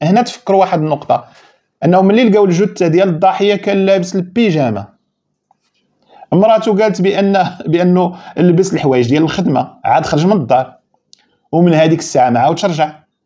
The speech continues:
فسولوا في المدرسه لقاو بان فعلا السيد جا خدم. دابا واش هاد السيد مشى خدم بالبيجامه؟ وإلا كان ما جاش لابسها، ما جاش لابسها للخدمه،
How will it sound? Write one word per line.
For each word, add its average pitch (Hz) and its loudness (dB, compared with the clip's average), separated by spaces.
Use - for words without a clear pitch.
فسولوا 190 0
في 165 -2
المدرسه 180 2
لقاو 127 0
بان 117 0
فعلا 147 -2
السيد 160 -2
جا 175 0
خدم. 165 -6
دابا 113 0
واش 139 0
هاد 139 -2
السيد 87 -10
مشى 101 -8
خدم 139 0
بالبيجامه؟ 175 -2
وإلا 190 2
كان 123 -2
ما 165 4
جاش 160 2
لابسها، 117 -4
ما 165 2
جاش 165 2
لابسها 147 2
للخدمه، 101 -4